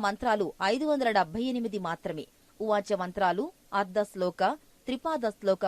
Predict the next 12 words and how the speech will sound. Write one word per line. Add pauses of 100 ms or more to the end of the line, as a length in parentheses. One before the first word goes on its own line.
(140)
మంత్రాలతో (100)
కలిపి (380)
మొత్తం (280)
ఏడు
వందల (120)
మంత్రాలయ్యాయి. (400)
బ్రహ్మి, (360)
నందజ, (460)
రక్తదంతిక, (420)
శాకంబరి, (440)
దుర్గా, (460)
భీమ,